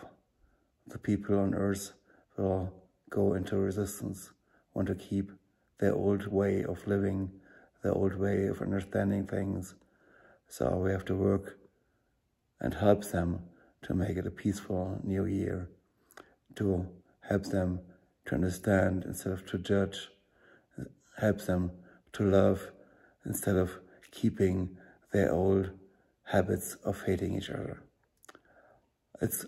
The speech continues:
gonna be very powerful. It's gonna be very filled with fire and light,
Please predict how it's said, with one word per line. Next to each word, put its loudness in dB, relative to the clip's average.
gonna 4
be 4
very 4
powerful. -4
It's -20
gonna -2
be 0
very 0
filled 4
with 0
fire 0
and -4
light, -2